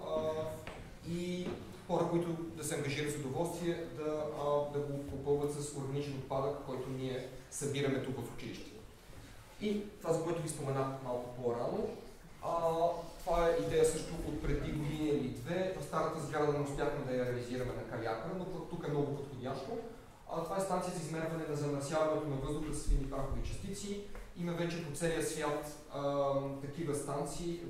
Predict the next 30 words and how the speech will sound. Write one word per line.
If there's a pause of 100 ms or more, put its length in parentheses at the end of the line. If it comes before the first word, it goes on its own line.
в
градове,
в
по-малки
населени
места, (540)
а,
като (100)
това
е
най-добрият, (240)
а,
метод (240)
да
се (100)
анализира
до
каква
степен
въздухът
ни (380)
е
обременен
с
тези
толкова
вредни
за
нашето
здраве,